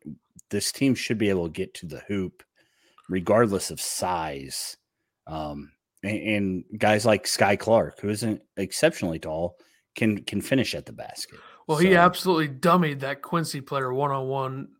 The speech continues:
Speaker 2: from the top to the bottom. "How you doing?" Spin move, the whole, the whole move, and then boom, suck on that. That's pretty much what he said.
Speaker 1: Evan said they worked on conditioning a lot, so I doubt they turn into zombies.
Speaker 2: Yeah, but, like, there's always a game where it's, like,
Speaker 1: Yeah,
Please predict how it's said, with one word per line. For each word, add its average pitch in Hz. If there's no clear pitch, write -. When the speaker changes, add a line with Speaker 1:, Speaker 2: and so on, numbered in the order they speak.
Speaker 2:
from 143
the 127
top 143
to 135
the 120
bottom. 123
"How 143
you 135
doing?" 131
Spin 131
move, 123
the 120
whole, 127
the 120
whole 127
move, 127
and 113
then 113
boom, 123
suck -
on 123
that. 131
That's 139
pretty 123
much 117
what 127
he 117
said. 120
Speaker 1:
Evan 117
said 113
they 107
worked 107
on 101
conditioning 92
a 85
lot, 85
so 85
I 82
doubt 85
they 82
turn 85
into 78
zombies. -
Speaker 2:
Yeah, 254
but, 202
like, 185
there's 185
always 208
a 165
game 143
where 127
it's, 123
like, 135
Speaker 1:
Yeah, 113